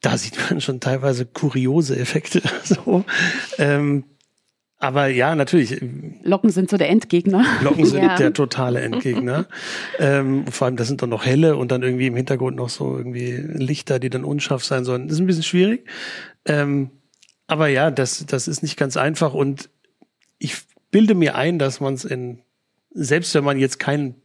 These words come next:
Speaker 1: Profifotograf ist oder so ein, oder was weiß ich, so ein Bilderliebhaber oder so, dass man das sieht und dass man das relativ eindeutig sieht,
Speaker 2: Ja,
Speaker 1: dass das
Speaker 2: glaub ich auch.
Speaker 1: nicht f-, ein natürlicher optischer Effekt ist.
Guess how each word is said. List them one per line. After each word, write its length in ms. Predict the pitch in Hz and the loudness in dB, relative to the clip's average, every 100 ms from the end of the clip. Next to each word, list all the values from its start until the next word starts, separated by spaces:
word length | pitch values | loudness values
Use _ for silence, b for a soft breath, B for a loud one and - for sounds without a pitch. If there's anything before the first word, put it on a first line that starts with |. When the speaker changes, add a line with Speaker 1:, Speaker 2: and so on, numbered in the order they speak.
| - | -10
Speaker 1:
Profifotograf 1000 | - 147 - 139 - 143 131 123 131 151 | -4 -4 0 0 0 -2 0 0 0 0
ist 140 | 143 135 | -2 0
oder 160 | 127 | 0
so 120 | 120 123 | 0 -2
ein, 120 | 123 B B B B _ _ _ | -4 B B B B _ _ _
oder 320 | 147 131 120 120 120 160 | -6 -2 -2 -2 -8 -8
was 180 | 131 131 | -6 -4
weiß 80 | |
ich, 100 | 123 127 | -4 -2
so 100 | 120 | -4
ein 100 | 107 | 0
Bilderliebhaber 960 | 135 147 131 131 135 - 127 123 127 | 2 2 2 -2 -4 -4 -2 0 -2
oder 160 | 123 123 | -2 -2
so, 240 | 117 135 131 B B B B | 0 -2 -2 B B B B
dass 240 | - 117 - | -6 -6 -4
man 120 | 113 | -6
das 200 | 107 - | -6 -8
sieht 340 | 123 113 - _ - | -10 -14 -16 _ -8
und 140 | 117 | -4
dass 140 | 110 | -4
man 80 | 117 | -4
das 200 | 110 - | -6 -4
relativ 580 | 110 107 - 87 - - _ _ _ _ _ _ _ | -4 -4 -8 -12 -14 -20 _ _ _ _ _ _ _
eindeutig 560 | - 117 113 110 113 - | -2 -2 0 -2 -2 -8
sieht, 240 | - 120 - | -8 -8 -4
Speaker 2:
Ja, 80 | 175 | -2
Speaker 1:
dass 200 | 156 - | -2 -4
das 80 | - | -6
Speaker 2:
glaub 100 | 151 | -6
ich 120 | 143 | -8
auch. 120 | 165 135 - | -12 -14 -10
Speaker 1:
nicht 340 | 131 123 - - | -6 -6 -6 -12
f-, 200 | - - _ _ _ | -14 -20 _ _ _
ein 140 | 131 127 | -4 -2
natürlicher 720 | 117 - 139 123 - 123 120 | -2 0 0 0 0 -2 -2
optischer 420 | 120 - - - | -6 -6 -6 -6
Effekt 320 | 135 143 - | -6 -8 -8
ist. 160 | 165 - | -10 -12